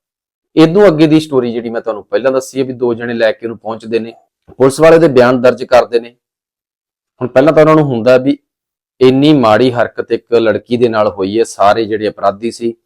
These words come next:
ਵੀ ਇਹਨਾਂ ਨੂੰ ਜਲਦੀ ਤੋਂ ਜਲਦੀ ਫੜਿਆ ਜਾਵੇ। ਪਰ ਜਦੋਂ ਪੁਲਿਸ ਬਾਹਰ ਆਉਂਦੀ ਹੈ ਤਾਂ ਉਹਨਾਂ ਨੂੰ ਇੱਕ ਗੱਲ ਜਿਹੜੇ ਇੰਸਪੈਕਟਰ ਹੁੰਦੇ ਨੇ ਉਹਨਾਂ ਦੇ ਦਿਮਾਗ ਦੇ ਵਿੱਚ ਆਉਂਦੀ ਹੈ ਵੀ ਜੋ ਕੁਛ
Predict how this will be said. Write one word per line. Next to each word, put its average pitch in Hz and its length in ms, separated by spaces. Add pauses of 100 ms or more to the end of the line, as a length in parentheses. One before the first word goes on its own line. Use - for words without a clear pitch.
(320)
ਵੀ 123 200
ਇਹਨਾਂ 127 180
ਨੂੰ 127 140
ਜਲਦੀ 107 280
ਤੋਂ 117 120
ਜਲਦੀ 107 320
ਫੜਿਆ 101 320
ਜਾਵੇ। 110 300
ਪਰ 110 200
ਜਦੋਂ 113 240
ਪੁਲਿਸ 131 300
ਬਾਹਰ 120 260
ਆਉਂਦੀ 120 260
ਹੈ 131 40
ਤਾਂ 151 180
ਉਹਨਾਂ 165 240
ਨੂੰ 175 120 (100)
ਇੱਕ 156 200
ਗੱਲ 151 480 (280)
ਜਿਹੜੇ 151 120
ਇੰਸਪੈਕਟਰ 143 460
ਹੁੰਦੇ 120 240
ਨੇ 131 60
ਉਹਨਾਂ 151 140
ਦੇ 127 80
ਦਿਮਾਗ 117 260
ਦੇ 117 140
ਵਿੱਚ 110 260
ਆਉਂਦੀ 95 340
ਹੈ 113 80 (600)
ਵੀ 156 120
ਜੋ 139 260
ਕੁਛ 202 280